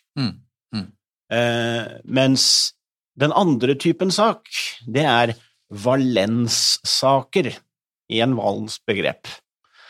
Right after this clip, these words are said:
Speaker 2: Eh, og det er den type saker hvor man er stort sett enige om noe,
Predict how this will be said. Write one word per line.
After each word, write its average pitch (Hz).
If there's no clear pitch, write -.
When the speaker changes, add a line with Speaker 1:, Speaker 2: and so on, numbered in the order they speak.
Speaker 2:
Eh, 120
og 127
det 127
er 151
den 131
type 123
saker 120
hvor 117
man 131
er 123
stort -
sett 196
enige 135
om 156
noe, 226